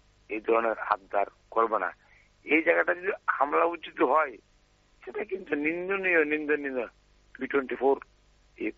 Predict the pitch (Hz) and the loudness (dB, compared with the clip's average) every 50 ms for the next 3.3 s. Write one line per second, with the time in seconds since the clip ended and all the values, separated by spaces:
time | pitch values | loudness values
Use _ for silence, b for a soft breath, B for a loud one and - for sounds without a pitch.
0 | _ - - 113 117 - - - 117 117 - - - 117 120 127 127 123 - 139 | _ -4 -2 -2 -2 -4 -4 -6 -6 -6 -4 0 2 4 4 2 2 0 -4 -8
1 | 143 143 135 131 110 - - _ _ _ _ _ _ _ _ _ _ - - - | -4 0 0 0 0 0 -4 _ _ _ _ _ _ _ _ _ _ -16 -12 -8
2 | - - 98 - - - - 107 - - 107 104 107 107 101 90 82 80 - - | -8 -8 -8 -12 -10 -8 -8 -4 0 0 0 2 2 0 0 0 -2 -6 -10 -12
3 | 90 87 - - - - | -14 -14 -14 -14 -18 -20